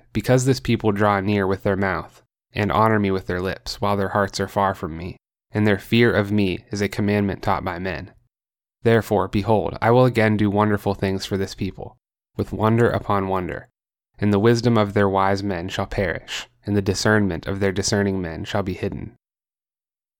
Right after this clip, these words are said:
Ah, you who hide deep from the Lord your counsel, whose deeds are in the dark, and who say, "Who sees us? Who knows us?" You turn things upside down. Shall the potter be regarded as the clay,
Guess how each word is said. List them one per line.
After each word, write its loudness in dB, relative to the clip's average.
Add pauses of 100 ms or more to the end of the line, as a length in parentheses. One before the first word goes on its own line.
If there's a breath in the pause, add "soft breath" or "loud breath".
Ah, 0
you 4
who 0
hide -2
deep -2
from 0
the 0
Lord 2
your -2
counsel, -8
whose 0
deeds 0
are 2
in 0
the -4
dark, -4 (300)
and -2
who 4
say, -2
"Who 4
sees 0
us? -10
Who 2
knows 4
us?" -12 (1160)
You 0
turn 2
things 2
upside -4
down. -6 (500)
Shall -2
the 0
potter -2
be 0
regarded -2
as -4
the -6
clay, -8